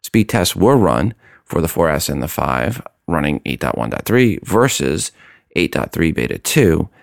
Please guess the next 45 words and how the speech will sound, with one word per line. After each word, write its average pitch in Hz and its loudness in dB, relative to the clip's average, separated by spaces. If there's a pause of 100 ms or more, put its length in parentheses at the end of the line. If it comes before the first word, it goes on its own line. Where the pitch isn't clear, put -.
(340)
and 90 2
they 90 0
found - -2
a 80 -2 (140)
good 107 6
amount 80 2
of 73 -2
improvement 92 0
in 64 -4
speed, 104 0
especially - -2
when 65 -2
compared 62 -4
to 62 -4
the 57 -4
Beta 57 -2
one 76 2
as - -6
well. 85 -2 (520)
So 87 -2
this 95 0 (140)
is 95 4
good 98 2
news 78 0
for - -8
my 78 0
son 76 -2
who 78 0
is 76 -2
using 64 -2
an 62 -4
iPhone - -8
four - -2
S, - -4
so - -8
I'm 58 -6
sure - -10
he - -8
will - -8
be - -16
happy 85 -4 (380)
when 87 2
he 80 2
eventually - -4
gets - -8